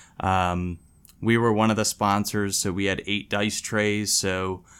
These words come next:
four dice trays went out to top four on the Friday heat, and four went out to top four on the Saturday heat. So just a great event all around. Uh, I played on the Saturday heat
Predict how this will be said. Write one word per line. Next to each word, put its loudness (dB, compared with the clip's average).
four 0
dice 2
trays 0
went 0
out 0
to -8
top -2
four -2
on 0
the -6
Friday 2
heat, -4
and -8
four -4
went -4
out -4
to -4
top -2
four -2
on -2
the -8
Saturday 2
heat. -6
So -8
just -6
a -4
great 0
event -2
all -2
around. -4
Uh, 2
I 2
played -2
on -2
the -6
Saturday -2
heat -6